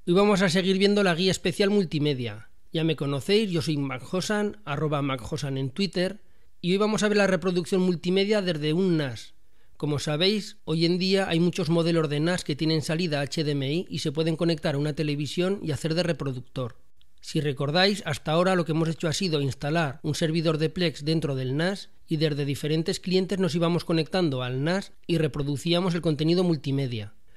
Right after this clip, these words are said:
Ahora lo que vamos a hacer va a ser utilizar el propio nas como reproductor, sin necesidad de servidor. Primero vamos a ver este nas, que es un qnap doscientos sesenta y nueve L, como podéis ver aquí. Este nas es un modelo antiguo, no lleva aceleración de vídeo por hardware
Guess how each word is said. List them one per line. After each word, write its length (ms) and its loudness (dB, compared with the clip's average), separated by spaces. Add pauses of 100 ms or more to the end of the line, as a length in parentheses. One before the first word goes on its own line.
(240)
Ahora 200 4
lo 100 6
que 80 -2
vamos 240 2
a 40 2
hacer 220 0
va 60 0
a 20 0
ser 140 2
utilizar 420 -2
el 120 0
propio 320 0
nas 200 0
como 200 0
reproductor, 720 -6
sin 180 -4
necesidad 460 0
de 80 0
servidor. 480 -4 (400)
Primero 360 6
vamos 280 4
a 80 4
ver 140 4
este 260 0
nas, 380 2 (160)
que 100 2
es 100 2
un 120 4
qnap 400 4
doscientos 440 0
sesenta 320 0
y 60 4
nueve 320 2
L, 160 0
como 240 -2
podéis 260 -2
ver 140 -2
aquí. 400 0 (640)
Este 300 2
nas 200 4
es 160 -4
un 120 4
modelo 280 4
antiguo, 680 0 (380)
no 140 4
lleva 180 4
aceleración 500 0
de 100 2
vídeo 260 0
por 160 -4
hardware 520 0